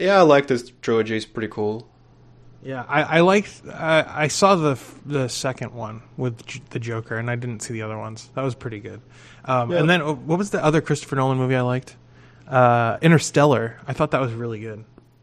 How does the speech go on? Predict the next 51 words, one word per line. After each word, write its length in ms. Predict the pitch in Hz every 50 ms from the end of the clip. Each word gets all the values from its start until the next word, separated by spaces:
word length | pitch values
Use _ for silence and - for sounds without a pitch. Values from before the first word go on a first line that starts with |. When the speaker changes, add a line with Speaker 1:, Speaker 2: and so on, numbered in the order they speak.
| _ _ _ _ _ -
Speaker 1:
Mm, 240 | 107 147 156 147 -
yeah, 200 | 113 117 120 120
I 40 | 117
mean, 300 | 117 117 113 113 110 -
people 360 | _ - 120 117 117 113 113
used 220 | 110 113 113 - -
to 60 | 117
like 200 | 113 110 110 -
it. 220 | 117 113 - -
Tenet, 400 | - 151 165 170 165 160 - - - _ _ - -
I, 240 | 123 117 - 120
I 20 | 120
didn't, 320 | 120 123 123 120 - -
I 60 | 120
don't 160 | 127 135 127 117
really, 200 | 110 110 113 110
like, 240 | 113 107 107 110 - _ _ _ _ _ -
care 240 | - - 117 117 117
much 240 | 117 117 113 113
for 120 | - 131 120
Tenet. 440 | - 131 123 123 127 120 120 117 -
I, 60 | - 113
I 40 |
tried 240 | 117 - - 120 120
to 80 | 120 117
watch 340 | 110 113 110 113 113 - -
it, 100 | 127 120
and 320 | 117 113 110 113 117 120 - - - - - - - - - - - _ _ _ - -
I, 200 | - 123 123 -
I 60 | 117
felt 420 | - - - - 131 127 131 87
like 380 | 123 123 117 113 113 - _ _ -
the 140 | 127 120
movie 240 | 117 117 117 117 117
was 160 | 113 110 107
trying 240 | - - 110 107 110
to, 40 | 110
like, 200 | 107 104 107 -
outsmart 480 | - 104 110 110 - - 117 110 107 107
itself, 560 | 104 - - - 110 107 110 117 113 - -
I 60 | 120
guess. 500 | 120 113 110 113 120 - - - - - - - - - - - - 139
Speaker 2:
Yeah, 200 | 131 127 127 123
I 60 | 135
haven't 260 | 170 208 165 135 113
seen 240 | - - 139 135 131
that 200 | 110 104 107 -
one. 160 | 110 110 110 113 _ _ _ _ _ _ _ _ _ _ _ _ _ _ _ _ _ -
Speaker 1:
No, 140 | 123 127 120
okay. 240 | 127 123 117 113 110
Speaker 2:
Um, 220 | 113 113 107 -